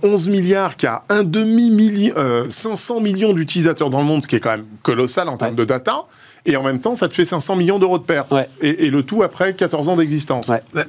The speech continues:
Speaker 3: on pourrait se poser la question pour pas mal de
Speaker 2: Mais le
Speaker 3: sociétés,
Speaker 2: marché a été divisé
Speaker 3: euh,
Speaker 2: par deux, hein. La valeur du marché a été
Speaker 1: Oui.
Speaker 2: divisée
Speaker 3: Non,
Speaker 2: par
Speaker 3: mais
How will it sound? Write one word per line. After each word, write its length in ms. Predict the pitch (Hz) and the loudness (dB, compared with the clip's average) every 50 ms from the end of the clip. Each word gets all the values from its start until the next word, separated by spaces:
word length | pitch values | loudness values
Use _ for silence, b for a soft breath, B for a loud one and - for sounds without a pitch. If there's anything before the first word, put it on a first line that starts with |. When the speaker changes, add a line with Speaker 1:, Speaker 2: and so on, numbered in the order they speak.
| - - | -6 -10
Speaker 3:
on 60 | 135 | -8
pourrait 260 | - - 135 135 139 | -4 -2 0 0 0
se 60 | 135 | -2
poser 220 | - 151 143 139 147 | -2 0 0 0 0
la 100 | 135 120 | -2 -2
question 320 | - - - - - 180 | -2 -4 -2 -2 -4 -4
pour 160 | 160 - 117 | -4 -6 -6
pas 140 | - - 127 | -2 -2 0
mal 160 | 131 139 135 131 | 0 0 0 -2
de 40 | |
Speaker 2:
Mais 0 | |
le 60 | 123 113 | -2 -2
Speaker 3:
sociétés, 240 | - - 120 123 135 | 0 2 2 4 4
Speaker 2:
marché 240 | 143 135 - 208 170 | 2 2 2 2 2
a 20 | 156 135 | 4 2
été 100 | - 131 | 2 2
divisé 200 | 127 127 120 123 | 2 2 2 2
Speaker 3:
euh, 40 | |
Speaker 2:
par 160 | 120 127 117 120 | 0 0 0 0
deux, 160 | 143 131 107 | 0 0 0
hein. 100 | 107 104 | 0 0
La 100 | 95 101 | -2 -2
valeur 340 | 101 98 120 123 135 131 113 | 0 0 2 2 2 0 0
du 80 | 110 107 | 0 -2
marché 280 | 107 101 - - 147 | -4 -4 -2 -2 -2
a 20 | 135 | 0
été 100 | - - | 0 0
Speaker 1:
Oui. 80 | - | 0
Speaker 2:
divisée 120 | 156 151 151 | 0 0 0
Speaker 3:
Non, 60 | 151 | 0
Speaker 2:
par 100 | 139 127 | 0 -2
Speaker 3:
mais 60 | 113 | 0